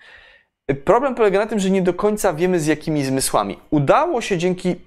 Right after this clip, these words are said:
perfekcyjnie zachowanym skamieniałościom wczesnodewońskich osteo-, osteostraków stwierdzić, że na tych polach znajdowały się jakieś takie kanały,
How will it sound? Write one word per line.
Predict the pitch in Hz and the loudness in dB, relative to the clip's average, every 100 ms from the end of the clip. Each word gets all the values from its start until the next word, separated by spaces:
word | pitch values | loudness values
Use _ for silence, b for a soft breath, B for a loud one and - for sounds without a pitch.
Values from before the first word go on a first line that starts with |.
| - - | -8 0
perfekcyjnie | 165 175 151 - 240 240 | 0 0 -4 -2 -2 0
zachowanym | 202 165 175 190 | 0 0 -2 -2
skamieniałościom | 175 - 160 156 156 139 107 - 110 151 - - b b _ _ _ - B B B | -4 -4 -2 0 0 0 -2 -4 -2 -4 -8 -18 b b _ _ _ -18 B B B
wczesnodewońskich | - 156 - 147 123 139 170 - 151 | -4 -2 0 0 2 0 -2 -6 -6
osteo-, | 143 - 135 123 - - | -4 0 0 0 -8 -2
osteostraków | 143 147 - 127 113 - 113 104 - 156 - | 0 0 0 -2 -2 -6 -2 -2 0 -2 -2
stwierdzić, | - - 208 214 190 131 | -6 2 2 2 -4 -4
że | 135 165 175 B B B B | 0 2 0 B B B B
na | 151 147 | -2 -2
tych | 170 | -2
polach | - 220 240 190 | 0 2 2 0
znajdowały | 180 165 165 202 202 | 0 0 2 0 0
się | 196 | -2
jakieś | 185 175 | -2 -6
takie | 185 180 | -4 -4
kanały, | - - 156 170 180 127 127 190 | -4 -2 0 2 2 2 0 0